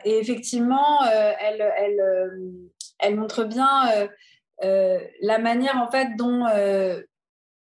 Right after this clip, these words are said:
ces auteurs décrivent des mœurs, euh, des usages, des manières d'être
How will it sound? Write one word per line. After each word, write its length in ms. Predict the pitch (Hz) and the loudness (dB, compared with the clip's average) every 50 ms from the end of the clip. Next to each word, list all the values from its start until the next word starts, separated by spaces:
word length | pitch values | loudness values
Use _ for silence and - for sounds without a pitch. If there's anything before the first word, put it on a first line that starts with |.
| _ - - | _ -10 -10
ces 300 | 190 - 233 214 208 233 | -6 -2 -2 0 0 0
auteurs 480 | 233 233 277 269 269 269 269 269 240 | 0 0 2 2 2 2 2 0 -2
décrivent 840 | 208 220 247 247 247 - - - 277 285 302 330 339 294 269 226 208 - - _ _ _ _ _ _ - | -2 -2 -2 -4 -4 -6 -6 -4 -2 -2 0 0 0 0 0 -2 -2 -4 -10 _ _ _ _ _ _ -4
des 160 | 185 226 226 | -2 0 0
mœurs, 600 | 226 233 240 254 262 285 302 285 - - - - 226 214 233 - _ _ _ _ _ _ _ _ _ _ _ 196 | 2 2 2 2 2 2 0 -2 -6 -8 -6 -6 -6 -6 -6 -12 _ _ _ _ _ _ _ _ _ _ _ 0
euh, 380 | 214 214 208 208 208 202 202 | 2 2 2 2 2 0 0
des 300 | 190 190 220 220 208 220 | 0 0 0 0 0 -2
usages, 520 | 233 233 226 254 254 247 254 254 262 254 254 | -4 -4 -2 0 0 2 2 2 2 0 0
des 100 | 247 233 | -2 0
manières 380 | 226 226 226 226 226 226 226 | 0 0 0 0 0 -2 -2
d'être 420 | 220 240 247 262 294 285 - - | 0 0 2 2 2 0 -4 -10